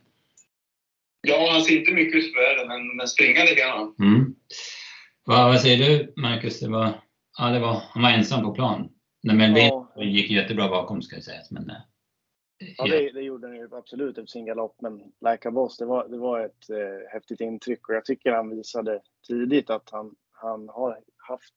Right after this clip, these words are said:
Speaker 3: ja, hela tiden egentligen rätt inställning till det här med tävlandet, även om han kan se lite, lite flegmatisk ut emellanåt och sådär, men det var ett häftigt intryck när han drog propparna. Det var nästan som att han klättrade ur grejerna där ett tag, och sen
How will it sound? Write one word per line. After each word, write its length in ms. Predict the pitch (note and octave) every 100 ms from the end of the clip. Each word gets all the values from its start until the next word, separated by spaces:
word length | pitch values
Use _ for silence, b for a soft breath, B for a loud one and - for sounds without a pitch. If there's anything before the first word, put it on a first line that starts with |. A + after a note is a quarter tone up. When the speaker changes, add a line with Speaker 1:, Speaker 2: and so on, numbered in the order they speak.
| _
Speaker 3:
ja, 420 | B2+ A#2+ B2+ B2 C3
hela 220 | B2 A#2
tiden 320 | C#3 D3 D#3+
egentligen 380 | B2+ G#2+ B2 A#2
rätt 260 | A2 _
inställning 480 | B2 A2+ - A#2 A2+
till 100 | A#2
det 60 | A2
här 80 | A2+
med 140 | G#2+
tävlandet, 520 | A2 G#2+ G#2+ G#2+ A2
även 220 | A#2 B2
om 80 | B2+
han 140 | B2 A2+
kan 260 | A#2 A2 _ b b b b -
se 160 | C#3 C3
lite, 520 | B2+ B2 B2+ A#2 A#2 - C3+ C#3+
lite 200 | B2+ C3+
flegmatisk 600 | C#3+ C#3 C3 B2 B2+ -
ut 220 | C3 B2
emellanåt 500 | B2+ B2 A#2+ B2 A#2+
och 80 | A#2+
sådär, 200 | A2+ A#2
men 120 | A#2+
det 60 | B2+
var 160 | D3
ett 80 | C3+
häftigt 300 | A#2 - B2
intryck 340 | B2 A#2+ C#3+ -
när 80 | A2
han 140 | A2
drog 240 | A#2+ A#2+ -
propparna. 460 | A2+ _ B2 A2+
Det 80 | A#2
var 100 | B2
nästan 260 | A#2+ D3 C3
som 120 | A#2
att 80 | G#2+
han 140 | A2 _ _
klättrade 460 | B2+ A2+ - B2 C#3
ur 220 | B2 A2 A#2+
grejerna 560 | A#2 B2 A#2+ C3+ G#2+
där 380 | G#2 G2+ G2+ -
ett 80 | -
tag, 200 | G#2+ F#2+ _
och 160 | A#2+ A2+
sen 340 | A#2+ A2+ A2